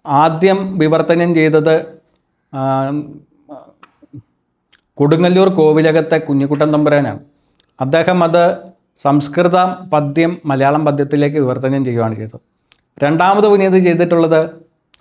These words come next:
വിദ്വാൻ കെ പ്രകാശം എന്ന് പറയുന്ന ഒരു സംസ്കൃത അധ്യാപകനാണ്. അദ്ദേഹം ഈ ഒരു മഹാഭാരതത്തിനെ, അതിനെ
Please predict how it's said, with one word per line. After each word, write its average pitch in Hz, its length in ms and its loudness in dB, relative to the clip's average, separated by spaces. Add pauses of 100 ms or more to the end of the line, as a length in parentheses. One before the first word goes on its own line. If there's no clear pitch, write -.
(1000)
വിദ്വാൻ 156 400 2
കെ 175 160 2
പ്രകാശം 160 420 0
എന്ന് 165 120 0
പറയുന്ന 147 300 2
ഒരു 143 120 -2
സംസ്കൃത 139 400 -2 (160)
അധ്യാപകനാണ്. 120 640 -4 (640)
അദ്ദേഹം 160 400 0 (300)
ഈ - 20 2 (140)
ഒരു 156 140 2 (1700)
മഹാഭാരതത്തിനെ, 143 840 2 (1000)
അതിനെ 147 260 0